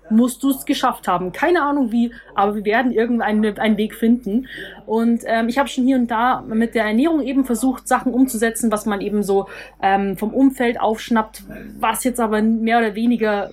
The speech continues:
gut beziehungsweise nicht gut ist. Und, ähm, dann habe ich aber gewusst, okay, du musst aber trainieren. Ah, ähm, also Sport gehört einfach mit dazu und ich habe mich auch wirklich sehr träge gefühlt. Und, ähm, deshalb habe ich dann, ähm, geschaut, okay,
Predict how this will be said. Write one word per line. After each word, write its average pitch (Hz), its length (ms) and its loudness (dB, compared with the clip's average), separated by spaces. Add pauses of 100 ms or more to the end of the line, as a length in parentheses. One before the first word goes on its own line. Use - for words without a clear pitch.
(240)
gut 277 240 4
beziehungsweise 220 420 0
nicht 226 240 2
gut 320 200 2
ist. 320 320 -4 (420)
Und, 254 420 0
ähm, 226 400 0 (240)
dann 262 160 2
habe 285 120 2
ich 277 80 -4
aber 254 120 2
gewusst, 247 380 2
okay, 285 420 0
du 254 160 -4
musst 285 240 2
aber 247 200 0
trainieren. 220 560 0
Ah, 220 340 2
ähm, 220 400 0
also 226 160 -4
Sport 285 380 0
gehört 262 180 0
einfach 240 280 -2
mit 254 200 -2
dazu 277 380 0
und 247 80 2
ich 233 100 0
habe 240 120 -4
mich 233 100 0
auch 220 100 -2
wirklich 247 320 0
sehr 233 220 0
träge 226 380 -2
gefühlt. 262 440 0 (460)
Und, 233 400 0
ähm, 214 360 0
deshalb 247 440 0
habe 240 120 0
ich 233 80 0
dann, 226 220 2
ähm, 208 240 -2
geschaut, 233 340 0
okay, 294 360 0